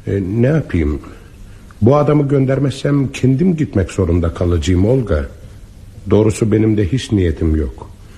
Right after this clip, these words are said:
Yolculuğa hiç alışık değilim. Hele kış ortasında,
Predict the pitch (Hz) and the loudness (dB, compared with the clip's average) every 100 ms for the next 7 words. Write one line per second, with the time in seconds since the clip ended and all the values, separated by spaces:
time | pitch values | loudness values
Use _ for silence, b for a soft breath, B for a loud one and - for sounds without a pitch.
0 | B B B 120 147 135 143 147 139 - | B B B 4 4 2 0 2 0 -2
1 | 170 - 104 90 - - - 90 78 82 | -4 -2 -2 -2 -2 -4 0 0 2 0
2 | 78 110 110 107 - 170 - 180 - 117 | 2 2 2 0 0 -2 0 -2 0 -2
3 | - 104 95 101 92 | 0 2 2 2 0